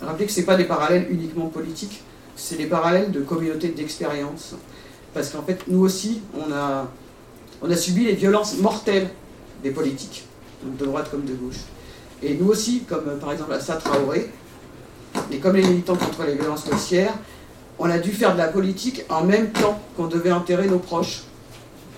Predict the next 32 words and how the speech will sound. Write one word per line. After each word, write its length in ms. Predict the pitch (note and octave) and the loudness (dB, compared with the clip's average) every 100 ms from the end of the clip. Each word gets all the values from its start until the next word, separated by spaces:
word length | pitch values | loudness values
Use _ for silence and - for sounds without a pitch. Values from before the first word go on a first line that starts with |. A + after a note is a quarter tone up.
| - - - | -20 -18 -6
Et 160 | D3 D3 | -2 -2
en 60 | |
fait, 260 | C#3+ G3 F3 | 2 2 2
euh, 240 | D#3 D3 | 2 0
bah 120 | C#3+ D3 | 0 0
voilà, 260 | D#3 D#3 | 0 -2
c'est 160 | - D#3 | -6 -6
aussi 300 | D#3 D#3 D#3 | -4 -6 -8
ça. 240 | - C#3 - - | -6 -6 -6 -8
On 100 | C#3 | -4
a, 200 | C#3+ C3 C#3 - - | 0 0 -2 -8 0
comme 240 | G3 G3 | 4 6
eux, 140 | E3+ G3 C3 | 6 4 -6
ce 220 | - - | -6 0
dont 180 | G3+ G#3 | 2 4
on 140 | F#3+ F#3 | 4 4
a 80 | F3 | 4
été 160 | F#3 | 2
privé, 400 | F3 F#3 F3+ G#3 | -2 -2 0 0
c'est 140 | A3 E3 | 0 -2
aussi 240 | D#3+ F3+ | -4 -8
de, 340 | E3+ D3+ C#3+ C#3+ - C3 | -6 -4 -4 -8 -12 -6
de 100 | D#3+ | -2
nos 120 | E3 | 0
deuils 340 | D#3+ F3+ F3+ B2+ | 6 6 6 2
banals, 420 | E3 F3+ E3+ F3 E3+ - | 0 2 2 -2 -6 -8
de 80 | C#3 | -6
nos 120 | D3 | -4
deuils 240 | C#3+ F3+ | 0 0
privés, 440 | G3 - A3 F#3+ F3+ - - - - - - - - | 0 -6 -4 0 0 -2 -20 -20 -20 -20 -20 -14 -4
deuils 220 | E3+ E3+ F3+ | 0 2 2
intimes. 420 | G3+ - F3+ | 0 0 -2